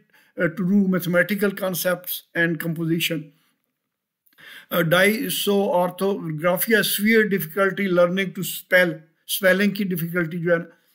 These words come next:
मैंने जैसे पहले अभी, अ, जिक्र किया, अगर उसको कोई, अ, लफ्ज़ सही पढ़ नहीं रहा तो इसका मतलब ये नहीं उसकी नज़र कमज़ोर है। अगर कोई लफ्ज़ सही सुन नहीं रहा तो उसकी ऑडियो, अ, ऑडियो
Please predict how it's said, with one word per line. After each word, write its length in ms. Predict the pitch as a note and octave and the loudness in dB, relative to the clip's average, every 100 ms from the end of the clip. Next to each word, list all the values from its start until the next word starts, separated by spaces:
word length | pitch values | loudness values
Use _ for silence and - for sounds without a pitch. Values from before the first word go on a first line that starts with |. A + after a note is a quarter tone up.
| _ _ - | _ _ -2
मैंने 220 | F#3 G#3+ | 2 4
जैसे 280 | G#3+ G#3+ G3+ | 4 2 2
पहले 320 | G#3 G#3+ G#3 | 0 2 4
अभी, 220 | A3 A3 A3+ | 4 4 -2
अ, 40 | F#3 | -2
जिक्र 560 | F3 E3+ E3+ F#3 G#3 | 0 0 0 -2 -4
किया, 380 | F#3 G#3+ G#3+ A#3+ - _ _ - D#3 D#3 | -2 0 0 -2 -14 _ _ -12 -6 0
अगर 240 | F#3+ A3+ | 2 4
उसको 500 | B3+ A#3 - C4+ B3 | 4 0 0 6 6
कोई, 340 | A#3 E3+ G#3 G#3 | 6 0 0 0
अ, 160 | E3+ E3+ | 0 0
लफ्ज़ 480 | F3+ E3+ E3 F#3 B3 | 2 2 0 2 2
सही 420 | G#3+ - F3 G#3 | 2 2 2 0
पढ़ 380 | G3+ A3+ B3 B3 | -2 2 2 2
नहीं 340 | G3+ A#3 C4 | 2 4 4
रहा 260 | G3 E3+ F#3+ | 4 0 -2
तो 140 | A#3 | -4
इसका 200 | G3 A#3+ | -6 -4
मतलब 360 | G#3+ A3 A3+ A3 | -4 0 0 4
ये 100 | C4 | 4
नहीं 100 | D4 | 4
उसकी 220 | A3+ A3+ | 2 2
नज़र 280 | G3 F#3 D#3+ | 4 2 0
कमज़ोर 440 | D#3 C3 A#2 - | -4 -6 -8 -18
है। 80 | - _ _ _ | -20 _ _ _
अगर 180 | F3+ G#3 | 0 2
कोई 260 | G#3+ A3 G#3 | 4 4 6
लफ्ज़ 200 | G#3+ A3 | 4 2
सही 380 | A#3+ - G#3+ A3+ | 2 4 2 2
सुन 480 | - A#3+ C#4+ C#4+ | 0 2 4 6
नहीं 200 | B3 B3 | 6 4
रहा 280 | G#3+ G3+ A3+ | 2 2 2
तो 440 | B3+ - G#3 - _ | 0 -2 -4 -4 _
उसकी 300 | G#3+ - A#3 - | -10 -8 -8 -2
ऑडियो, 320 | F#3+ G3 C4 B3+ - - _ F#3 | 2 4 4 2 -6 -20 _ -4
अ, 160 | F#3 | -2
ऑडियो 560 | - F#3+ F#3+ G#3+ A#3+ | 0 2 4 6 8